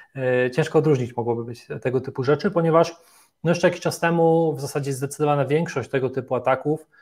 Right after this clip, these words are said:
skutkowała tym, że na stronie instalował się jakiś,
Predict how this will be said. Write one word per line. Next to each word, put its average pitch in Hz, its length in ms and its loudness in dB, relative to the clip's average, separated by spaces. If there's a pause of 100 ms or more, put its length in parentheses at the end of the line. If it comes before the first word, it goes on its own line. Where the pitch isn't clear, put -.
(160)
skutkowała 143 460 0
tym, 151 180 -2
że 139 80 -4
na 139 100 -4
stronie 151 340 -2
instalował 139 500 2
się - 140 -8
jakiś, 135 520 -4